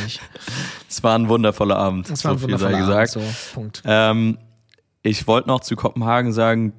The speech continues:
Speaker 2: dadurch, dass ich ja, wie gesagt, das erste Mal da war,
Speaker 1: Ja.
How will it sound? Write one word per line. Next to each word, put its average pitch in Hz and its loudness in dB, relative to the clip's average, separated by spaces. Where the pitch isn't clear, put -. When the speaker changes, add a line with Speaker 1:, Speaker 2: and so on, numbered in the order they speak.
Speaker 2:
dadurch, 110 2
dass 104 -2
ich 110 -4
ja, 104 2
wie 101 -2
gesagt, 101 -2
das 98 -6
erste 101 0
Mal 95 0
da 101 2
war, 101 2
Speaker 1:
Ja. 127 -4